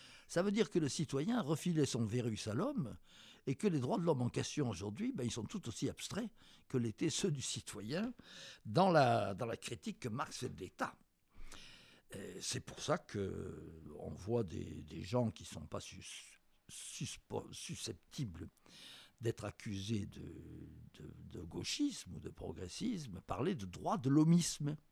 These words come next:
On dénonce sous la, sous cette expression droit de l'hommisme, une idéologie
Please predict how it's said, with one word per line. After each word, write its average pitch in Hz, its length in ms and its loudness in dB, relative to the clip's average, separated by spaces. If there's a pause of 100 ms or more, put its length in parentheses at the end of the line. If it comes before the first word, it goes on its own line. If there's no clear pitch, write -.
(920)
On 107 100 -4
dénonce 131 600 6
sous 131 360 -2
la, 107 640 0 (760)
sous - 220 -6
cette 120 240 -2
expression 104 640 -2
droit 95 280 0
de 92 120 -4
l'hommisme, 107 720 0 (420)
une 170 180 12
idéologie 120 920 4